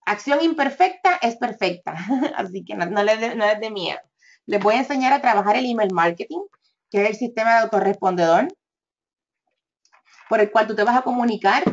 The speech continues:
con esas personas que te pidieron información. Como quien dice, comparando el mundo cibernético con el mundo presencial,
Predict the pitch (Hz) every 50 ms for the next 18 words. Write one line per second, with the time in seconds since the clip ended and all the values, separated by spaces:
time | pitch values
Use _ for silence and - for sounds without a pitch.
0 | - - _ _ _ _ _ _ - 226 214 202 202 220 214 - 247 240 233 233
1 | 240 254 254 - - 226 190 202 180 170 165 180 196 226 214 220 220 220 214 -
2 | - 160 147 151 254 - - _ _ _ _ _ _ _ - 254 254 269 269 285
3 | 277 277 339 349 339 - 220 202 - - - _ _ _ _ _ _ _ _ -
4 | _ _ - 254 240 185 196 190 185 185 196 202 214 240 240 247 247 247 247 247
5 | 247 240 254 233 214 214 214 196 190 185 170 160 156 - 160 160 160 165 165 175
6 | 196 208 240 254 247 262 262 247 277 285 294 294 277